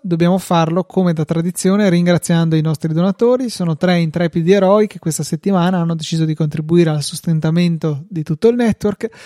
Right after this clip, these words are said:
Sono Davide Tinti, Giuseppe Marino e Marco De Jesus Maria. Grazie mille ragazzi per il vostro supporto e grazie a voi che state in questo momento andando nella sezione supportaci del sito easypodcast punto it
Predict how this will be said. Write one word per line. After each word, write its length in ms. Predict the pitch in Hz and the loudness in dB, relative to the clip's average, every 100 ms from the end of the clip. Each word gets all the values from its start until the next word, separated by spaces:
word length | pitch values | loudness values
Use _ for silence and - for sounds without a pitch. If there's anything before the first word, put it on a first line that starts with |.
| - | -20
Sono 300 | - 175 151 | -2 0 0
Davide 480 | 147 196 185 180 208 | 2 2 4 4 2
Tinti, 520 | - 175 165 175 190 | 4 2 2 0 -2
Giuseppe 560 | - 160 165 180 - 170 | -2 2 4 2 2 2
Marino 480 | 185 175 156 160 - | 4 4 4 2 2
e 100 | 185 | 0
Marco 340 | 170 160 156 165 | 2 0 -2 -4
De 120 | 160 | -2
Jesus 360 | 151 151 151 | 0 -2 -2
Maria. 360 | - 151 151 147 - - - - _ | -2 0 0 -2 -6 -20 -20 -20 _
Grazie 380 | 165 160 - 160 | -2 -2 0 0
mille 200 | 165 165 | 2 0
ragazzi 440 | 160 165 - 151 | 0 0 0 -2
per 100 | 151 | -2
il 80 | 156 | 0
vostro 280 | 160 147 156 | -2 0 -2
supporto 760 | 247 226 180 156 147 190 226 - - _ | -4 0 2 2 2 0 -2 -6 -20 _
e 120 | 180 | -4
grazie 380 | 175 202 - 220 | 0 -2 -2 -2
a 20 | |
voi 280 | 208 190 240 | 0 0 -2
che 220 | - 165 | -2 -4
state 400 | - 165 160 - | -4 -6 -6 -6
in 120 | 156 | -8
questo 280 | 135 220 202 | -4 -4 -2
momento 400 | 226 220 170 196 | 0 0 0 0
andando 420 | 202 170 160 151 | -2 0 0 -2
nella 200 | 151 151 | -4 -6
sezione 480 | 143 160 - 185 156 | -8 -10 -6 -4 -4
supportaci 960 | - 247 - 190 160 160 196 185 247 - | -6 -8 -2 0 0 -2 -6 -6 -8 -6
del 180 | 175 151 | -4 -2
sito 380 | - 170 160 | -2 -2 -2
easypodcast 680 | 175 175 160 170 165 - 151 | -2 -2 -2 -2 -2 -4 -8
punto 260 | - 180 247 | -2 -2 0
it 360 | 175 - 202 | -2 -2 -6